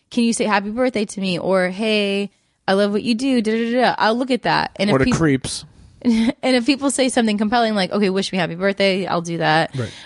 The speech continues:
Speaker 1: Um, or if it's like, you know, if they say something that's like, like, "Check out my video," or "Check out this," I'll try and check out what they're sending me.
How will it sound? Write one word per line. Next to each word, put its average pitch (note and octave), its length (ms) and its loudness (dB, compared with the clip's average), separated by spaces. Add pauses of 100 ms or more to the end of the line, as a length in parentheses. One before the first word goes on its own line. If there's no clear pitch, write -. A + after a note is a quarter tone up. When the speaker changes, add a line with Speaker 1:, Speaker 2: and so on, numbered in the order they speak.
Speaker 1:
Um, F3 360 2
or F#3+ 140 0
if F#3 140 -2
it's - 160 -6
like, E3 400 0 (340)
you F#3+ 160 -2
know, D#3+ 600 0 (580)
if A3+ 140 2
they A3 100 2
say B3 220 0
something A3+ 320 2
that's F#3+ 340 -2
like, A#3 160 0
like, F#3+ 140 -2
"Check B3+ 180 0
out A3 120 0
my G#3+ 120 2
video," G3 360 2
or F3+ 80 2
"Check G3+ 200 -4
out F#3+ 120 0
this," F#3 160 -2
I'll B3 140 0
try A#3 240 0
and G#3+ 120 0
check F3+ 180 -2
out D#3+ 100 2
what D#3+ 120 -2
they're D#3+ 160 2
sending F3 440 0
me. C4 220 0